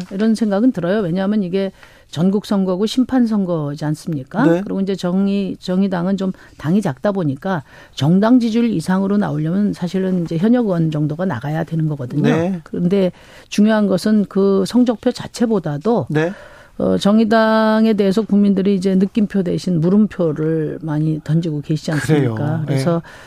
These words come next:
Speaker 2: 네.
Speaker 1: 어, 참으로 어려운 상황이고 또
Speaker 2: 네.
Speaker 1: 국민들도 걱정을 많이 하시고 계신다는 점에서 저도 마음이 많이 무겁습니다.
Speaker 2: 네.
Speaker 1: 그렇지만, 어, 이제 그래도 이십 년 동안 양당의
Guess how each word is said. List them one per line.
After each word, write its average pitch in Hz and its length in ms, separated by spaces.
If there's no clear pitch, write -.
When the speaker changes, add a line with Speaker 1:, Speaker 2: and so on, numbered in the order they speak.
Speaker 2:
네. 165 60
Speaker 1:
어, 156 160
참으로 185 300
어려운 170 360
상황이고 165 720
또 123 100
Speaker 2:
네. 120 60
Speaker 1:
국민들도 170 400
걱정을 156 400
많이 151 240
하시고 175 320
계신다는 160 540
점에서 151 320
저도 156 340
마음이 160 300
많이 156 200
무겁습니다. 151 800
Speaker 2:
네. 151 140
Speaker 1:
그렇지만, 175 600
어, 151 640
이제 160 680
그래도 180 260
이십 196 240
년 180 300
동안 170 640
양당의 165 880